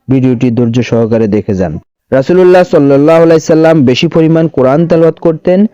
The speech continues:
দিন ও রাত্রে তিনি দীর্ঘ সময় কোরআন পাঠে মগ্ন থাকতেন।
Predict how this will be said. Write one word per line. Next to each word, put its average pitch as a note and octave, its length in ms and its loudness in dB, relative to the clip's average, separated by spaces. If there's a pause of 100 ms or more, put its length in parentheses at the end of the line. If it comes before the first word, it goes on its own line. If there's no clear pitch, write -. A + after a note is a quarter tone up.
(340)
দিন D#3 320 0
ও D3 200 2
রাত্রে C3 440 0
তিনি C3+ 260 -2
দীর্ঘ B2 280 0
সময় B2 420 0
কোরআন A#2+ 300 -2
পাঠে A#2+ 240 -6
মগ্ন A2+ 380 0
থাকতেন। G2 460 -6